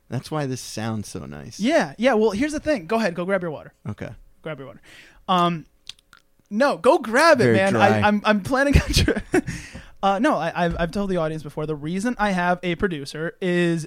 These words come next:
Speaker 2: because I would not have a podcast without one. I'm not, I'm not gonna become a, uh, audio technician. I know I'm not. I know I'll never do that. I know I,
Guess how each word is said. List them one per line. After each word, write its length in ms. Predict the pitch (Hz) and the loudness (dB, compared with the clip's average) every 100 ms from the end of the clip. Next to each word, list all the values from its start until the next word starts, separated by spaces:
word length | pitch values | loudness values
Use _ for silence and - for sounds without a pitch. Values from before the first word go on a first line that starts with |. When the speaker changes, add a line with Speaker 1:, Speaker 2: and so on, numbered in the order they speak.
| - | -8
Speaker 2:
because 540 | 165 156 170 156 151 147 | -8 -8 -6 -6 -6 -8
I 120 | 151 165 | -6 -4
would 160 | 175 | -4
not 140 | 160 147 | -4 -6
have 120 | 156 | -6
a 40 | 160 | -6
podcast 460 | 143 143 156 156 | -8 -10 -12 -10
without 280 | 185 208 240 | -2 0 0
one. 180 | 139 - _ | -6 -20 _
I'm 220 | 185 196 | 2 4
not, 260 | 190 196 - - | 4 2 0 4
I'm 220 | 208 202 | 6 6
not 240 | 220 226 | 4 2
gonna 160 | 262 240 | 0 0
become 580 | 196 - 247 208 175 160 - - _ - | -2 0 4 4 2 -4 -12 -20 _ -4
a, 320 | 180 165 165 - _ _ _ | 0 0 -2 -4 _ _ _
uh, 180 | 170 156 - | -4 -4 0
audio 540 | 156 202 202 180 165 | 4 4 6 4 2
technician. 800 | 151 190 151 180 165 - 147 170 175 _ _ _ _ _ _ - _ - - - - | 0 -4 -4 -6 -6 -8 -8 -10 -10 _ _ _ _ _ _ -16 _ -20 -16 -10 2
I 100 | 226 | 8
know 260 | 226 254 269 | 10 12 12
I'm 120 | 170 | 8
not. 240 | 135 110 | -2 0
I 100 | 196 202 | 4 6
know 260 | 220 240 | 10 10
I'll 100 | 226 | 10
never 300 | 202 196 190 | 8 6 6
do 180 | 170 220 | 4 2
that. 220 | 185 135 | 2 0
I 80 | 160 | -4
know 180 | 175 - | -2 2
I, 120 | 180 | 2